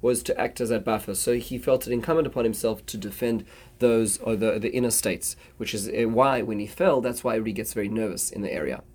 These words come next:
Now, why do we hear this whole story and the history about Heshbon? Why is it relevant to us right now? Rashi explains that Israel was not allowed to conquer Moab. Moab is one of the nations Israel does not have the right to. So the Torah is emphasizing that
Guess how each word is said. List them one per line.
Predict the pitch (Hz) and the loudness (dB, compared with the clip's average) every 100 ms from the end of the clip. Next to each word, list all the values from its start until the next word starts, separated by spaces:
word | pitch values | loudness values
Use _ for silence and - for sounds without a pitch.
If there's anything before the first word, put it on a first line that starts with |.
| - - - - | -20 -20 -20 0
Now, | 135 - | 4 4
why | 120 127 185 | 2 2 4
do | 226 | 2
we | |
hear | 202 190 156 | 2 2 2
this | 127 | 0
whole | 139 | -4
story | 143 - 139 139 | -4 -2 4 4
and | 107 | 2
the | |
history | - 170 - 139 | -4 -4 -4 -2
about | 117 110 | -2 -2
Heshbon? | 147 175 - 107 | -4 -4 -4 -4
Why | 110 123 | -4 -2
is | 165 | 0
it | 143 | 2
relevant | 131 127 127 120 | 2 2 -2 -4
to | 95 | -6
us | 110 - | -6 -6
right | 98 76 | -6 -4
now? | 107 151 | 0 2
Rashi | 139 131 | 2 0
explains | 117 - - 151 190 190 - - - | -4 -4 -2 2 2 0 -8 -20 -4
that | 120 147 | 0 4
Israel | 185 185 | 4 4
was | 156 127 | 2 2
not | 147 | 2
allowed | 147 143 160 196 | 4 4 2 2
to | - | -2
conquer | - 117 113 110 | -4 -2 -2 -2
Moab. | 110 87 92 | -2 -2 -4
Moab | 107 135 143 | 0 2 2
is | 120 | 0
one | 127 | 0
of | 123 | 0
the | |
nations | 117 120 135 123 | 0 0 -2 -2
Israel | 113 120 | -2 -2
does | 113 | 0
not | 123 | 0
have | 123 | 0
the | 113 | 0
right | 113 156 - | 2 2 0
to. | - 78 - - - | -4 -8 -8 -16 -18
So | - - | -12 -6
the | 101 | -6
Torah | 101 139 143 | -2 2 4
is | 135 - | 2 2
emphasizing | 175 190 185 123 110 107 113 - - - | 2 2 -2 0 0 0 -2 -6 -18 -2
that | 120 117 | 0 0